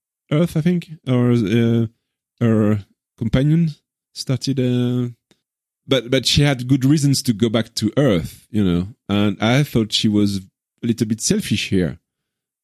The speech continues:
um, wanting to go back, because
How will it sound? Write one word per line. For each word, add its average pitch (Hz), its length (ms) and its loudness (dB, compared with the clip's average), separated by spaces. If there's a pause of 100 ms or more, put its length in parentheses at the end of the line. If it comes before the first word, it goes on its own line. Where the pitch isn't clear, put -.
(160)
um, 92 320 -2 (260)
wanting 101 300 -2
to - 140 -10 (300)
go 113 100 2
back, 98 380 -4
because 120 440 -2